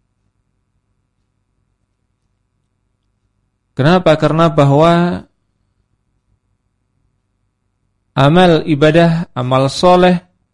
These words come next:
apapun yang telah mereka lakukan, itu mencapai puncak kebaikannya.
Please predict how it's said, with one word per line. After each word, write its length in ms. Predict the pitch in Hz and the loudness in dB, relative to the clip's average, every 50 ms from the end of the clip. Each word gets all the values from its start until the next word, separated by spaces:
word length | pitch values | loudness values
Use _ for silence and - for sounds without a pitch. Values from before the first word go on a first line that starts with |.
| _ _ _ _ _ _ _ _ | _ _ _ _ _ _ _ _
apapun 480 | - 226 240 233 233 226 - 254 214 190 | -4 -2 0 0 -2 -2 0 -2 -2 0
yang 240 | 180 165 156 151 143 - | -2 -4 -4 -6 -4 -2
telah 180 | 156 151 151 | -2 0 0
mereka 320 | 151 147 147 147 143 156 147 | 0 -2 -2 -2 -2 0 0
lakukan, 680 | 147 147 147 - 208 - 196 180 175 170 165 156 180 - _ _ _ _ _ _ _ _ | 0 0 -2 -4 -4 -2 -2 -2 -2 -2 -6 -8 -12 -16 _ _ _ _ _ _ _ _
itu 240 | - 160 156 - 180 | -4 -4 -2 -2 -2
mencapai 960 | 170 165 165 156 151 151 151 156 - 214 214 208 - _ - 202 196 190 185 | -2 -2 -2 -4 -4 -4 -6 -6 -4 -4 -4 -4 -6 _ -6 -4 -4 -4 -6
puncak 560 | - _ - 214 208 190 185 - - - - | -6 _ -4 -4 -4 -4 -4 -4 -4 -4 -4
kebaikannya. 720 | - 131 135 131 123 - - 110 107 107 107 95 98 151 | -6 -6 -6 -4 -4 -4 -6 -6 -6 -8 -10 -12 -14 -16